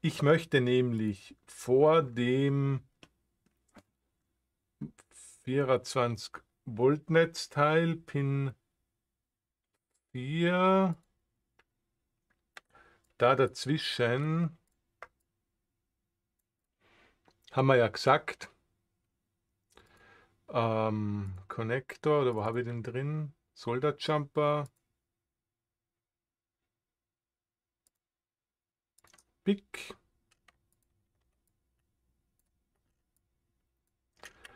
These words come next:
Da dazwischen hätte ich gern einen Lötjumper.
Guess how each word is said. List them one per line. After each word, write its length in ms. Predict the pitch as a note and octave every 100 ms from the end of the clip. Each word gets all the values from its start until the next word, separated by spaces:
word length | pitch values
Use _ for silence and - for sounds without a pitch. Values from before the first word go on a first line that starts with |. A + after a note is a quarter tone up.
| - -
Da 120 | C3
dazwischen 540 | C3+ C3+ - D3+ - C3
hätte 280 | C3 -
ich 60 | B2+
gern 540 | B2 B2 C3 C3+ A#2+ - _ _ _
einen 100 | A#2+
Lötjumper. 880 | A#2 C#3+ - D3 C#3 C3+ C#3 C3+ -